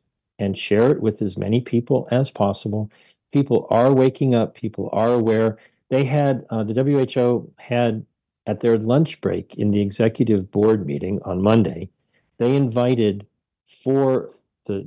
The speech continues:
two sets of two co-chairs from the group that's negotiating the amendments and the group that's negotiating the new document. And they spent most of their time talking about you and me. I was waiting to hear my name. You know, they were talking about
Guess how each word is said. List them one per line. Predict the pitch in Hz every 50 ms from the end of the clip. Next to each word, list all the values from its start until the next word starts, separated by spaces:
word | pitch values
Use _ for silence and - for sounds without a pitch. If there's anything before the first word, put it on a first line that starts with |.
| -
two | - - - 143 135
sets | - - 127 120 - -
of | 110 95 -
two | - - 135 123 113
co-chairs | - - 117 120 127 120 - - 95 85 85 - - - - - - _
from | - - 110 101 98 98 95 - - -
the | 104 101 95
group | 87 90 98 107 110 107 107
that's | 117 101 - -
negotiating | 101 98 95 104 104 101 - - 104 95 98 95
the | 90 95
amendments | 90 98 107 110 110 110 110 101 - -
and | 92 92
the | 90
group | 82 104 98 -
that's | 98 90 - -
negotiating | 101 95 92 95 95 - - 104 92 92 95
the | 85 85
new | 98 120 143
document. | 139 117 90 82 - - 98 98 - - _ _ _ _ _ _ - - - _ _ _ _ _ _ -
And | 143 147 147 139 139 -
they | - 185 196
spent | 185 - - 190 - 156
most | 127 165 175 156 - -
of | 180
their | 170 175 170
time | 147 - 165 165 160 135
talking | - 151 160 151 - 190 180
about | 165 151 151 135 139
you | 156 170 170
and | 160 160
me. | 170 180 151 - - _ _ _ _ _ _ _ _ _
I | - 139
was | 151 156 131 139
waiting | 165 180 175 165
to | 165 151
hear | 147 165 156 147
my | 147 143 147
name. | 151 165 165 117 - - _ _ _ _ _
You | - 139
know, | 139 127 120
they | - 147 151
were | 175 175 175
talking | - - 143 147 143 - - 160 139 - -
about | 123 120 113 117 113 110 110 - -